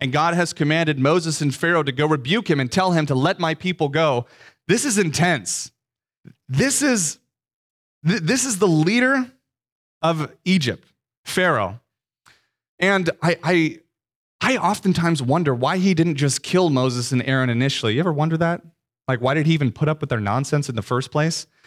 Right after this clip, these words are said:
And I, I often wonder if it's a sense of hubris on Pharaoh's part. He thought him, himself to be a god. Maybe he wanted the challenge. He wanted to go up, up against his so-called Yahweh and see how it would go down.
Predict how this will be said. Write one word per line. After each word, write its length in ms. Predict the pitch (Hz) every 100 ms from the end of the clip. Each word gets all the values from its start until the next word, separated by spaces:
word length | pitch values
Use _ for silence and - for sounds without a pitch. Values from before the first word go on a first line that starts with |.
| -
And 120 | 139
I, 160 | 147 139 -
I 160 | 147
often 360 | - 165 180 143
wonder 200 | 147 151
if 100 | 147
it's 120 | 147
a 40 |
sense 220 | 139 165 147
of 100 | -
hubris 400 | 180 170 156 160
on 140 | 143
Pharaoh's 400 | 156 170 131 110
part. 280 | - 98 98
He 100 | 139
thought 240 | 165 143
him, 260 | 156 151 135
himself 400 | 131 165 - 170 -
to 100 | 202
be 220 | 190 262
a 60 |
god. 320 | 160 123 113 120
Maybe 180 | 165
he 140 | 185 185
wanted 320 | 156 220 226
the 60 | 170
challenge. 420 | - 131 107 107
He 100 | 190
wanted 380 | 147 190 240 175
to 80 |
go 160 | 147 143
up, 120 | 131 135 -
up 140 | 143
against 300 | 139 143 135
his 140 | 139 123
so-called 460 | 147 123 143 131 - -
Yahweh 420 | 127 135 175 143 135
and 160 | 135
see 280 | - 190 170
how 200 | 151 147
it 40 |
would 160 | 143 127
go 140 | 139
down. 340 | 131 160 104